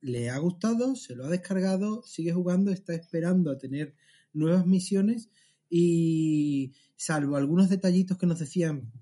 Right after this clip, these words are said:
todos los bugs, los, los problemas del directo, como siempre ocurre, que al princi-, al final siempre hay algún er-, que otro error que solventar,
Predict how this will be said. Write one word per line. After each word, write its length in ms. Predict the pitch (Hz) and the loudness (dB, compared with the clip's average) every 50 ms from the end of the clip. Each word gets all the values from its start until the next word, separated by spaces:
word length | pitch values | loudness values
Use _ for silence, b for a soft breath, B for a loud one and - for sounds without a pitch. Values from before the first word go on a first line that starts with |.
| _ _ - 120 - _ | _ _ -20 -20 -20 _
todos 260 | - 139 139 139 139 131 | -6 -4 -4 -2 -2 -2
los 200 | 131 135 120 113 | -2 -4 -4 -2
bugs, 420 | 123 147 147 139 - - - _ _ _ | -2 -2 -2 -2 -4 -12 -20 _ _ _
los, 420 | - 131 131 127 123 123 123 120 117 b b b b b b - | -12 -10 -8 -8 -8 -10 -12 -14 -16 b b b b b b -12
los 120 | 143 135 | -12 -10
problemas 400 | - 143 143 143 151 151 156 143 | -6 -2 -2 0 0 0 0 0
del 120 | 151 151 147 | 0 0 0
directo, 360 | 143 139 143 131 - - 151 131 | 0 0 -2 -2 -4 -6 -6 -4
como 160 | 135 135 139 | -4 -4 -4
siempre 500 | 131 - 147 139 135 135 139 139 139 135 | -4 -6 -8 -8 -8 -6 -6 -4 -4 -4
ocurre, 420 | 135 135 - 160 147 147 156 170 - b b b b b b b - | -6 -6 -6 -6 -6 -4 -6 -8 -8 b b b b b b b -4
que 360 | 147 143 143 139 135 131 131 | 0 0 2 4 4 2 2
al 160 | 127 123 117 - | 0 0 -2 0
princi-, 340 | 135 127 123 117 - - - | 0 0 0 0 -6 -6 -6
al 120 | 131 123 | -6 -6
final 580 | 127 - 127 131 135 135 135 135 131 135 139 135 | -4 -4 -2 -2 0 0 0 0 -2 -2 -4 -6
siempre 360 | - - 147 139 131 143 139 | -6 -6 -6 -6 -4 -4 -4
hay 80 | 139 139 | -4 -2
algún 380 | 135 131 131 135 139 139 135 135 | -4 -4 -4 -2 -2 -2 -2 -2
er-, 180 | 135 131 131 - | -4 -4 -6 -6
que 120 | - 135 | -4 -4
otro 220 | 135 131 127 139 135 | -2 -2 -2 -2 -2
error 300 | 131 120 147 147 139 131 | -2 -2 -2 -4 -4 -4
que 160 | - 139 127 120 | -6 -6 -6 -6
solventar, 640 | - 131 120 120 123 120 117 113 147 170 196 220 | -6 -6 -6 -4 -4 -4 -4 -4 -4 -4 -4 -6